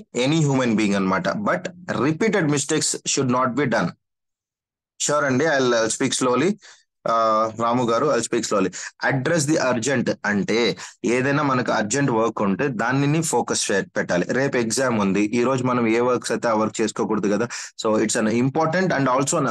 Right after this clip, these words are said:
urgent. So ఆ వర్క్ మీద మనము ప్రయారిటీగా మనం నేర్చుకోవాలి.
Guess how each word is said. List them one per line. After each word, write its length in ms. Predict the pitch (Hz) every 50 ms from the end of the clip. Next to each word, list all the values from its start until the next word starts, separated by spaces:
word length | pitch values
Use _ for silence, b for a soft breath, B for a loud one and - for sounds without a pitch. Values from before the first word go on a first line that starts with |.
| 107 107
urgent. 380 | 104 95 - 123 107 95 90 101 - - _ _ B B B B B B -
So 60 | -
ఆ 200 | 143 - 123 131 139
వర్క్ 280 | 143 143 143 143 143 160 147
మీద 120 | 131 123 131
మనము 460 | 120 117 117 113 113 120 175 208 214 B B B - -
ప్రయారిటీగా 540 | 120 127 127 131 127 117 113 117 113 151 160
మనం 260 | 127 113 123 143 135 123
నేర్చుకోవాలి. 520 | 107 98 90 - - - 90 85 85 90